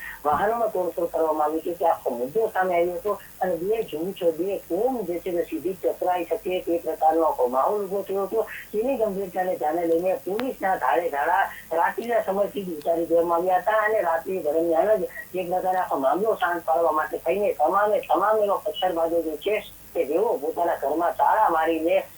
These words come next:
સૂઈ ગયા હતા તેવા તમામ લોકોના ઘરના તાળા પોલીસે તોડી અને તમામને, અ,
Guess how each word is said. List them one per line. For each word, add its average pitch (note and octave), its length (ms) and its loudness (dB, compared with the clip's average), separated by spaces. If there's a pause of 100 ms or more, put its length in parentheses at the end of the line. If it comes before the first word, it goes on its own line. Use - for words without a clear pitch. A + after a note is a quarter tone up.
(140)
સૂઈ B3 180 4
ગયા F#3+ 280 0
હતા F#3 120 0
તેવા F3+ 260 0
તમામ G#3+ 420 0
લોકોના F3+ 340 0
ઘરના D3+ 340 2
તાળા E3 420 2
પોલીસે F3 400 -2
તોડી G#3 360 -2
અને G3+ 120 -2
તમામને, F#3 560 0 (260)
અ, E3 260 4